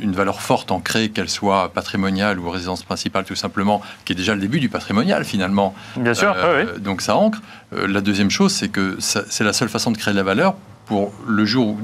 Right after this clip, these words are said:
Speaker 1: où la retraite arrive, de garder un niveau de revenu suffisant, et ça règle aussi le pouvoir d'achat voulu par le gouvernement, de se dire,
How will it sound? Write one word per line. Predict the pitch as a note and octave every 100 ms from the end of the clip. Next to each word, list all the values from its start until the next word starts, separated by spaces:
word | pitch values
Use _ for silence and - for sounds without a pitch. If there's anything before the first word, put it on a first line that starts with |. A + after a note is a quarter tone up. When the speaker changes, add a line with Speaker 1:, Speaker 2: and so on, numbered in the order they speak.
| G2+
Speaker 1:
où | A2
la | G#2
retraite | G#2 - G2+
arrive, | G#2 F3 G#3+ G3 - -
de | G2+
garder | G2+ G#2+
un | A2
niveau | G#2+ A2+
de | G#2+
revenu | A2 B2 A#2+ - -
suffisant, | - G#2+ G#2+ B2+ G#3 G#3+
et |
ça | G#3+ A#2
règle | A2
aussi | G#2+ C#3+
le |
pouvoir | A2+ G#2 F#2+
d'achat | G#2 C#3 B2+ - - -
voulu | G2+ G#2 B2 B2+
par | G2
le | F#2+
gouvernement, | F#2 F#2 C3+ G#3
de | C3+
se | -
dire, | G#2+ B2